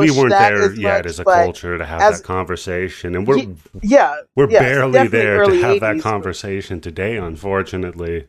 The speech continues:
Speaker 2: Like,
Speaker 1: <laughs> Yeah, 'cause during that time, it,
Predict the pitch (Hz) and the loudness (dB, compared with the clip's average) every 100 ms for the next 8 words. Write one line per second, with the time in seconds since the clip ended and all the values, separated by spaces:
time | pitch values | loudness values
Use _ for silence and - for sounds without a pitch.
0 | - 87 85 - _ - 175 233 - - | -14 -10 -10 -12 _ -6 0 0 0 -10
1 | _ _ _ _ _ _ _ _ _ _ | _ _ _ _ _ _ _ _ _ _
2 | _ 180 180 151 - _ 240 180 - 262 | _ 4 4 4 -2 _ -2 -2 -6 -6
3 | 277 247 - - 254 262 214 175 170 _ | -6 -8 -12 -18 -12 -10 -12 -14 -20 _
4 | 370 | -14